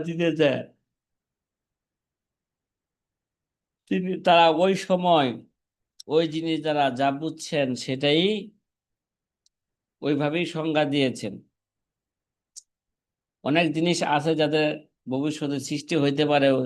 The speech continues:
সংজ্ঞার সময় তাদের কল্পনায় ছিল না। যেমন বিমান, তাহলে সেজদার সংজ্ঞা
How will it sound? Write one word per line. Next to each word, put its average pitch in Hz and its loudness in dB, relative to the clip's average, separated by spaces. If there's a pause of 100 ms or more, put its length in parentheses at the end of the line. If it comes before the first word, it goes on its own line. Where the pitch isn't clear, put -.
(100)
সংজ্ঞার 147 0
সময় 143 -4
তাদের 127 0 (120)
কল্পনায় 135 2 (560)
ছিল 135 -6 (180)
না। 98 -14 (1500)
যেমন 160 0 (500)
বিমান, 139 4 (1800)
তাহলে 139 2 (140)
সেজদার 165 4 (120)
সংজ্ঞা 160 0